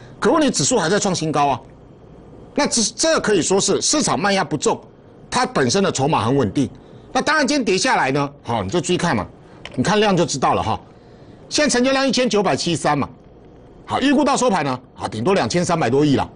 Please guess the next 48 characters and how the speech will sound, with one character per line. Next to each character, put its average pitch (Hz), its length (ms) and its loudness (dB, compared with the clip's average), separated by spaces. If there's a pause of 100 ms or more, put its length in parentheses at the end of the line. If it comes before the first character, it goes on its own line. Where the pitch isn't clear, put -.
啊， 123 100 2
没 175 120 4
有 214 60 2
多 202 140 2
多 196 160 2
少 127 180 0
嘛， 90 120 -6 (100)
对 208 100 0
不 220 60 2
对？ 135 160 -2 (420)
所 294 200 2
以 - 20 2
呢， 240 200 2 (140)
台 269 300 0
股 214 220 0
今 220 120 -2
天 226 140 2
的 190 80 2
跌 135 160 0
下 170 180 0
来， 101 160 -2 (460)
并 262 320 2
没 165 160 -2
有 226 160 2
让 190 140 2
我 160 40 2
们 113 80 -4
看 165 140 -4
到 160 80 0
什 104 100 -6
么 90 80 -10 (520)
很 151 320 0
大 220 180 0
的 180 100 0
什 151 80 -2
么， 196 120 0
什 185 100 0
么 175 160 2
量 220 200 2
价 202 220 0
失 170 240 -2
控 190 220 0
啦， 98 160 -2
什 - 120 -4
么 175 100 0
都 220 80 2
没 165 140 2
有。 123 140 0